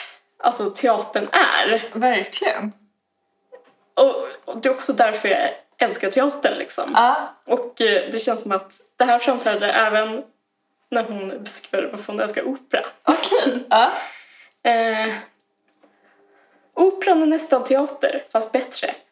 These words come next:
Speaker 1: På operan gäller särskilda regler. Det är fullständigt omöjligt att vara naturlig på en operascen.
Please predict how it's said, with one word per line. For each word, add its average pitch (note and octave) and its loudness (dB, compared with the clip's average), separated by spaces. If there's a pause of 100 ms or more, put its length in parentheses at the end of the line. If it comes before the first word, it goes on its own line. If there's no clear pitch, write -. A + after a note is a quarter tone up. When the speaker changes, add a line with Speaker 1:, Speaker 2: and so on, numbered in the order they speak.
Speaker 1:
På - -4
operan C#4+ 0
gäller G3 0
särskilda G3+ -4
regler. A3 -2 (260)
Det A#3+ -4
är A#3+ -4
fullständigt A#3+ -4
omöjligt B3 -2
att A3 -2
vara G3 0
naturlig G3+ -8
på G#3+ -12
en A3 -8
operascen. - -10